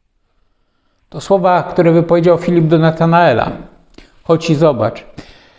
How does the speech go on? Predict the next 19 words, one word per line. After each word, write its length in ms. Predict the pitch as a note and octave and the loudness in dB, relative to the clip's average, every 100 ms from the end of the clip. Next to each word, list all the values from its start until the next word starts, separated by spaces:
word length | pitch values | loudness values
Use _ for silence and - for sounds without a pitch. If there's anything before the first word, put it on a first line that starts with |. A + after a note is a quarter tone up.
| _ _ _ _ _ _ _ _ _ _ _ _ _ _ _ _ _ _ _ - | _ _ _ _ _ _ _ _ _ _ _ _ _ _ _ _ _ _ _ -2
Na 220 | C3+ D3 | 0 0
własne 480 | C#3+ G#3 G#3 G3+ F3+ | 0 -2 0 0 2
oczy 260 | E3+ - A#2 | 0 -2 -2
zobaczyć, 500 | A#2+ G#2+ G2+ - A2+ | 0 -2 -4 -4 -4
doświadczyć. 920 | A#2 D#3+ - - F3+ - - C3 - | 0 0 0 -2 -2 -2 -8 -10 -8
No, 120 | F#3 F#3 | -6 0
my 280 | G3 B3+ | 2 2
często 400 | C#4 C#4+ - C4+ | 2 0 0 -2
tacy 300 | B3 A3+ A3+ | -2 -2 0
jesteśmy, 420 | G#3+ - G3 - D3+ | 0 0 -4 0 -2
musimy 380 | C#3+ D#3+ C3+ | 0 0 0
dotknąć, 840 | G#2 A2 G#3+ - - F#3 E3+ E3 - - - _ - | 0 0 0 -2 -4 -2 0 -2 -8 -20 -20 _ -6
posmakować, 1040 | F#3+ - F#3+ F#3 F#3 F3 D3+ D3 C#3 - | -4 0 0 0 0 0 0 -2 -2 -6
wzrokiem 720 | C3+ A#2+ B2+ E3 G3 G3 E3+ | -4 -2 0 2 2 0 -2
zobaczyć, 500 | C#3+ D#3 D#3 E3+ D3 | 0 0 -2 -2 -2
żeby 220 | D#3 D3+ C#3+ | 0 0 -2
w 60 | |
coś 240 | - D3 C#3+ | -4 -4 -2
uwierzyć. 640 | C3 A#2 G#2+ - - | 0 0 -2 -10 -16